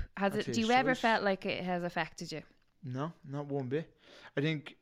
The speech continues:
Speaker 2: uh, I think if you dwell on it too mu-, again, if you dwell on it too much,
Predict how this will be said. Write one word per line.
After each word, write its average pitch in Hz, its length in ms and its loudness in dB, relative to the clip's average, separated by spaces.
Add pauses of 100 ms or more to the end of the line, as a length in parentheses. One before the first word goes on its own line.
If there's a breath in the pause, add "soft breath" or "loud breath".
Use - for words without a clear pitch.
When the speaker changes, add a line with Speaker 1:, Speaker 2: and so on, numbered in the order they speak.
Speaker 2:
uh, 156 300 -2
I 143 80 4
think 143 300 -6
if 123 120 -4
you 123 80 0
dwell 135 300 0
on 156 80 0
it 143 100 -2
too 147 160 -4
mu-, 135 80 -6
again, 147 300 -4
if 123 80 -6
you 117 60 -4
dwell 135 300 -2
on 139 100 -2
it 127 80 -6
too 135 140 -6
much, 131 180 -6